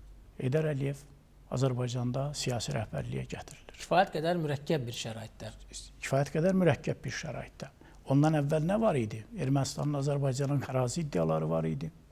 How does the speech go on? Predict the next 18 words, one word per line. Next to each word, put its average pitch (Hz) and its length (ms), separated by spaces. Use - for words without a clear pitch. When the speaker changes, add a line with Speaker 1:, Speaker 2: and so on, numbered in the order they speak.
Speaker 1:
Qərarlar 127 480
qəbul 156 300
edilmişdi 147 420
min 143 160
doqquz 135 240
yüz 135 60
altmış 131 340
doqquzuncu 127 440
ilin 127 180
mayında. 123 560
Ali 131 240
Sovet 127 340
Rəyasət 123 440
Heyətinin 127 320
hətta 123 260
qərarı 120 380
var 180 180
idi. 160 220